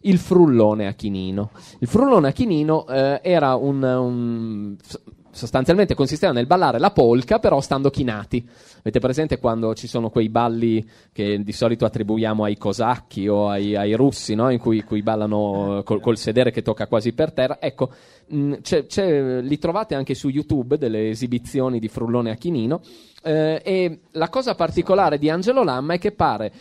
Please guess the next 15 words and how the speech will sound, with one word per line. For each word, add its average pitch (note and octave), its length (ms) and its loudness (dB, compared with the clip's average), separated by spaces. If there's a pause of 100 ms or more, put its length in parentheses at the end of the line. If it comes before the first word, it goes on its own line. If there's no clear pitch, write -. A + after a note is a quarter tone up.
(160)
ballasse B2+ 1000 -2
la A#2+ 180 0
polka B2+ 580 2
a C#3+ 80 -2
chinino, C#3+ 720 -4 (680)
o A#2 120 -4
il G2+ 80 -2
frullone A2 380 -2
a A2 40 -6
chinino, A#2 400 -8 (280)
sopra A#3+ 380 4
i A3 80 0
tavoli A2+ 340 -2
di A#2 100 -2
marmo. F#2 480 -8